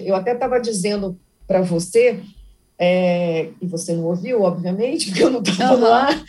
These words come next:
Speaker 1: que assim que tiver disponível, a gente já vai, vai fazer um vídeo pra colocar aqui pros nossos, pros nossos ouvintes, porque, assim, não sei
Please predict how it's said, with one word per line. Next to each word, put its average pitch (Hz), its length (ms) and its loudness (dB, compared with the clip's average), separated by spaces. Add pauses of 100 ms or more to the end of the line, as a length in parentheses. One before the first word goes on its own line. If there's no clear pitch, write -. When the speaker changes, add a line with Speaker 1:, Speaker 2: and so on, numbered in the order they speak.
(200)
Speaker 1:
que - 200 -4
assim 349 540 0
que 381 120 -2
tiver 220 380 0
disponível, 202 840 -6 (300)
a 214 120 0
gente 233 520 0 (200)
já 233 240 2
vai, 233 280 0
vai 247 220 -2
fazer 269 280 -6
um 302 120 -4
vídeo 269 480 -10
pra 269 100 -8
colocar 294 460 -6
aqui 302 220 -10
pros 220 280 -8
nossos, 214 800 -2 (460)
pros 208 260 0
nossos 208 460 -2
ouvintes, 202 1000 -4 (140)
porque, 262 340 -6
assim, 269 520 0 (180)
não 262 120 4
sei 269 320 0